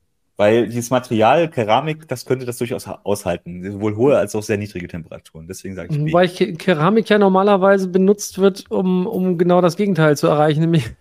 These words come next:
Speaker 2: <laughs> zu
Speaker 1: Hm.
Speaker 2: isolieren. Deswegen ist es vielleicht umso spannender. Dass
Speaker 1: Ja.
Speaker 2: Komm, lass uns B nehmen.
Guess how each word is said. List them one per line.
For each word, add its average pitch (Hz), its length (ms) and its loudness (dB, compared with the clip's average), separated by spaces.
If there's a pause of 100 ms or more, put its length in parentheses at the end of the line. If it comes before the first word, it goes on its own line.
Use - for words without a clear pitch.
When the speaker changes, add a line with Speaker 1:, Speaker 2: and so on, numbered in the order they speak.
Speaker 2:
<laughs> - 200 -20
zu 202 140 0
Speaker 1:
Hm. 220 80 2
Speaker 2:
isolieren. 185 540 4 (600)
Deswegen 202 400 2
ist 180 120 0
es - 320 -4 (220)
vielleicht 185 340 0
umso 190 180 0
spannender. 151 680 0 (720)
Dass 160 160 2
Speaker 1:
Ja. 113 340 -2 (640)
Speaker 2:
Komm, 190 200 0
lass 185 160 2
uns 180 160 -6
B 160 180 -2
nehmen. 143 340 0